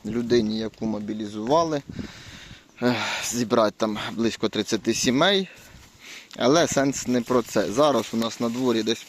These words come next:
по прогнозам було дванадцять градусів. Повинно бути сонячно, але у нас зараз, як ви бачите, не дуже сонячно. У нас зараз трошки хмарно,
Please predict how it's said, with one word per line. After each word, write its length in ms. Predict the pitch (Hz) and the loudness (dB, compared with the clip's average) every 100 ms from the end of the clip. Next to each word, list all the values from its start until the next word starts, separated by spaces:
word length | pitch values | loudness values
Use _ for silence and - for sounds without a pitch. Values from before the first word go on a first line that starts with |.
| - - | -18 -6
по 100 | - | -4
прогнозам 680 | 120 131 120 131 117 110 107 | 0 2 2 2 2 0 -2
було 200 | 110 110 | -2 -4
дванадцять 520 | 104 113 117 110 - | -2 0 0 -2 -4
градусів. 560 | 107 135 175 147 - 127 - - - - - - 95 104 - | -2 0 0 -2 -4 -6 -8 -18 -18 -20 -20 -14 -10 -10 -2
Повинно 380 | 117 127 120 110 | 4 4 4 2
бути 260 | 110 110 | -2 -6
сонячно, 600 | - 165 185 156 - 139 127 | 0 0 2 0 0 -2 -2
але 420 | - 117 127 160 160 - - - - - - - - - - - - - - | -2 2 4 4 0 -8 -16 -16 -16 -18 -20 -16 -16 -18 -20 -20 -20 -16 -4
у 80 | 113 | 2
нас 240 | 139 147 | 4 4
зараз, 460 | 117 127 123 - - - - - 110 | 4 4 4 0 -6 -8 -10 -8 0
як 180 | 113 | 2
ви 80 | 120 | 2
бачите, 340 | 110 123 - 117 | 2 2 2 2
не 140 | 123 | 2
дуже 320 | 110 104 95 | 0 -4 -6
сонячно. 600 | - 131 185 180 - 165 - - - - - | -2 0 2 -2 -4 -6 -6 -18 -20 -20 -10
У 60 | 113 | -4
нас 240 | 117 110 | -2 -2
зараз 320 | 107 110 101 - | -2 -4 -4 -6
трошки 440 | 113 107 - 104 - - - - - - - | -6 -6 -8 -12 -12 -20 -20 -20 -20 -20 -16
хмарно, 640 | - 117 107 107 123 156 | -2 2 4 4 2 0